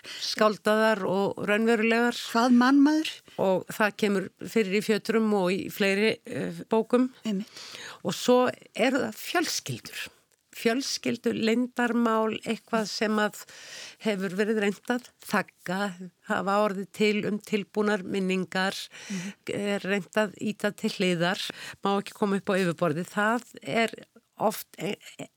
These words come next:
Speaker 1: ein af undirrótum
Speaker 2: Mhm.
Speaker 1: glæpsins og svo við snúum okkur að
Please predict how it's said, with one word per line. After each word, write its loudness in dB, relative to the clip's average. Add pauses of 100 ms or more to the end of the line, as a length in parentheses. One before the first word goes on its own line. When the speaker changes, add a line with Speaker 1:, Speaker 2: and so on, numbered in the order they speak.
(100)
Speaker 1:
ein 4
af -2
undirrótum 2
Speaker 2:
Mhm. -12 (260)
Speaker 1:
glæpsins -2
og -4
svo -4
við 0 (100)
snúum 0
okkur -2
að -2